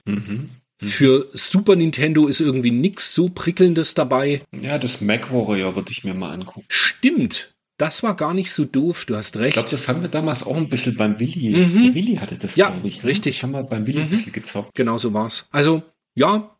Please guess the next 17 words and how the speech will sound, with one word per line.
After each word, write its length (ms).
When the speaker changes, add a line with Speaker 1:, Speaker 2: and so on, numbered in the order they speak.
Speaker 2:
da 280
freue 280
ich 120
mich 120
schon 180
wieder 140
drauf, 300
in 140
ein 100
paar 160
Sachen 260
reinzuschauen. 680
Du 240
hast 240
dann 80
natürlich 480
auch 460